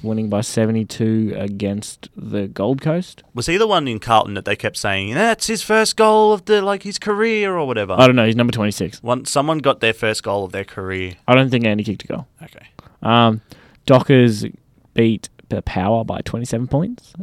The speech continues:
Speaker 1: Saint Kilda beat Western Bulldogs by seventy-six points, and West Coast smashed Brisbane by ninety-eight points. And now the thing with the West Coast Brisbane game, I find that really odd because Brisbane beat West Coast by two points when they played earlier in the season,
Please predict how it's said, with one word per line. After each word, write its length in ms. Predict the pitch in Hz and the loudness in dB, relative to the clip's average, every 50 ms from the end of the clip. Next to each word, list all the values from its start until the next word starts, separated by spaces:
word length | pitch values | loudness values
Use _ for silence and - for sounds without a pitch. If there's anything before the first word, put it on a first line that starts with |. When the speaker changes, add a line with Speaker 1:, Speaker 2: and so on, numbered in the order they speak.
| - | -16
Speaker 1:
Saint 220 | - - 120 113 113 | -10 -6 -6 -2 0
Kilda 320 | 123 120 117 113 110 104 | 2 4 4 4 4 2
beat 340 | 98 107 104 101 95 - - | 2 2 0 0 -2 -4 -4
Western 300 | 101 104 107 - 98 92 | -4 -4 -2 -2 -4 -4
Bulldogs 320 | 143 156 156 90 78 - | 0 0 0 0 0 -4
by 100 | - - | -12 -12
seventy-six 640 | - - - - 175 175 190 190 180 175 170 160 - | -12 -10 -6 0 2 2 4 6 4 6 4 2 0
points, 240 | - 156 147 147 - | 0 -2 -2 0 0
and 140 | 104 123 127 | 0 2 4
West 180 | 131 135 - | 4 4 4
Coast 240 | - - 127 110 - - - | 4 2 2 2 2 -2 -4
smashed 480 | - - 156 160 160 160 147 - - - | -4 0 2 4 4 4 2 0 -6 -2
Brisbane 360 | - 143 135 120 127 131 123 123 | 0 0 0 0 0 -2 0 2
by 180 | 120 117 117 | 2 2 2
ninety-eight 400 | 117 117 117 117 117 117 110 113 | 2 2 0 0 0 0 0 0
points. 200 | - 131 113 - | 0 -2 -2 0
And 100 | - 127 147 | 0 2 2
now 180 | 156 160 156 | 4 4 4
the 100 | 147 143 | 2 0
thing 300 | 143 196 214 214 185 165 | 0 0 2 2 4 4
with 100 | 151 147 | 4 4
the 60 | 139 | 4
West 240 | 131 139 151 151 - | 6 6 4 4 4
Coast 260 | - 143 127 - - | 0 0 0 0 -2
Brisbane 280 | - 135 135 123 139 127 | -2 -2 0 0 0 0
game, 220 | 110 92 82 98 - _ - - - - - - - | 0 0 0 -2 -6 _ -20 -20 -20 -20 -20 -8 -6
I 60 | 139 | -4
find 200 | - - 185 160 | 0 2 2 4
that 60 | 143 143 | 6 6
really 300 | 147 147 143 139 131 120 | 8 8 8 8 6 6
odd 180 | 123 135 127 104 | 6 4 4 2
because 220 | 107 - 131 117 | 0 -2 -2 -2
Brisbane 460 | 104 - 143 151 147 156 151 139 123 107 | 0 2 0 0 2 0 0 0 2 2
beat 160 | 127 127 127 | 2 2 4
West 260 | 117 123 123 127 - | 4 2 2 2 0
Coast 180 | - 113 98 - | -2 -4 -2 -2
by 120 | 117 98 | -4 -4
two 240 | 90 - - 131 120 | -4 -4 -4 -4 -4
points 420 | 113 - 123 110 104 101 - - - _ _ _ _ | -2 -2 -4 -4 -4 -6 -8 -14 -18 _ _ _ _
when 80 | - 117 | -8 -6
they 80 | 113 110 | -6 -4
played 160 | 120 117 110 | -2 -2 -2
earlier 100 | 98 110 113 | 0 0 -2
in 120 | 113 113 | -2 -4
the 40 | 110 | -6
season, 460 | - - 95 104 95 87 87 98 113 | -6 -6 -6 -6 -6 -8 -10 -12 -12